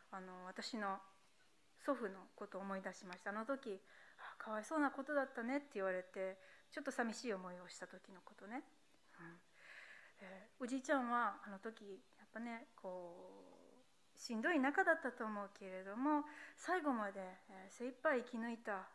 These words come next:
あ、命だったんだよな、やっぱりなって。うん。気の毒な、かわいそうな命じゃなかっ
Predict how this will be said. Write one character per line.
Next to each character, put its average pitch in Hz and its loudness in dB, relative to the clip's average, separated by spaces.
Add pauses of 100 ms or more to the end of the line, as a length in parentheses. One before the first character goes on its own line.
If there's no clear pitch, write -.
あ、 202 -10
命 214 -8
だ 247 4
っ 269 0
た 226 -4
ん 196 -8
だ 190 -6
よ 185 -8
な、 254 2
や 254 4
っ - -12 (100)
ぱ 220 -4
り 202 -12
な 226 -2
っ 247 -6
て。 - -18 (220)
う 233 -6
ん。 220 -8 (580)
気 247 2
の 247 4
毒 269 2
な、 220 4
か - -4
わ 240 2
い 247 2
そ 359 2
う - 6
な 247 4
命 214 -4
じ 214 -6
ゃ 196 -4
な 220 -4
か 240 -2
っ 240 -4